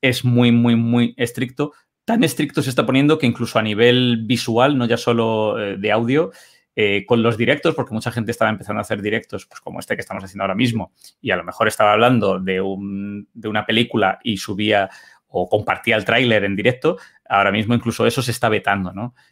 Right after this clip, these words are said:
Entonces, es muy complicado. Yo siempre recomiendo, y de hecho nosotros es como trabajamos en OCAM, a no ser que el cliente busque un tema muy, muy, muy concreto, que entonces ya digo que hay que,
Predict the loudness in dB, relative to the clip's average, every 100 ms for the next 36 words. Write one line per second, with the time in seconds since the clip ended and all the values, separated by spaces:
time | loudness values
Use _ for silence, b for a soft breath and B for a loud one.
0 | -18 -8 -6 -2 0 0 -2 2 2 2
1 | 0 -4 -2 0 0 -2 -2 -2 0 0
2 | -2 -4 0 0 0 -4 -2 -2 -2 -6
3 | -8 -10 -12 -6 -6 -6 -8 -8 -8 -2
4 | -2 -2 _ B B B _ _ _ -6
5 | 0 2 4 4 4 2 _ -2 0 0
6 | -4 -6 -6 -6 -4 -2 -2 0 -2 -2
7 | -6 -4 -6 -4 -4 0 0 2 -2 -2
8 | 0 0 2 0 0 0 -2 -4 -2 -2
9 | -2 -6 -10 -14 -12 -8 -6 -4 -6 -6
10 | -6 -4 -4 -4